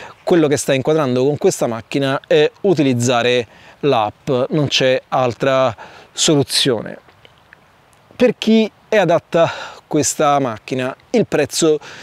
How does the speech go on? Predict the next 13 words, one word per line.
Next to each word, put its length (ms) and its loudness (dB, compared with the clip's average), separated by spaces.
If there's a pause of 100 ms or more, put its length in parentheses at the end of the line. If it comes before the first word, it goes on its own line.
(220)
non 160 4
è 80 4
di 160 2
certo 1000 0 (420)
contenutissimo 1300 2 (100)
e 240 0 (240)
che 260 2
ti 100 2
stimola 600 2
ad 100 2
un 80 2
acquisto 640 0
così 420 0